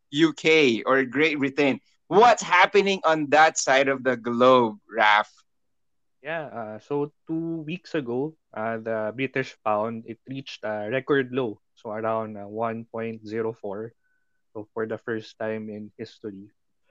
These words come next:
Speaker 2: Then there was also a spike, no, in, uh, U K yields. So yung rates, interest rates in the U S, uh, went up, uh, significantly, uh, two weeks ago, uh, primarily because of the recent, uh,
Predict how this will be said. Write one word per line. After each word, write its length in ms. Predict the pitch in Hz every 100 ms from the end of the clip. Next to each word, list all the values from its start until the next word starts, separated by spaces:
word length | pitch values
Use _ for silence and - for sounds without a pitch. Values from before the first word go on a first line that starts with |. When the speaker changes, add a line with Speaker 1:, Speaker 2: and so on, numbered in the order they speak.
| _ _
Speaker 2:
Then 320 | 120 123 127 127
there 160 | 131
was 240 | 131 - 131
also 400 | 131 131 135 117
a 160 | 110
spike, 400 | - - 147 147 _
no, 220 | 113 127
in, 320 | 110 113 113 113
uh, 0 |
U 240 | 120 139
K 160 | - 131
yields. 800 | 123 156 135 101 107 - - _
So 160 | 113 113
yung 240 | 117 117
rates, 400 | 117 131 127 -
interest 400 | 123 123 135 127
rates 240 | 131 127 131
in 80 | 120
the 160 | 117
U 80 | 120
S, 240 | 117 -
uh, 80 | 104
went 300 | 107 120 117
up, 240 | - 113 - _
uh, 240 | 104 107 110
significantly, 960 | 120 123 120 123 - 113 - 110 98 _ _ _ _ _ _
uh, 640 | 104 101 101 101 98 98 _ -
two 80 | 131
weeks 240 | 143 -
ago, 480 | 151 107 104 110 - _ _ _ -
uh, 240 | 110 107 - - _ _ _ _ -
primarily 560 | 143 160 151 160 165
because 480 | 151 127 135 127 -
of 160 | 123 117
the 80 | 117
recent, 480 | 120 - 131 123 -
uh, 140 | 107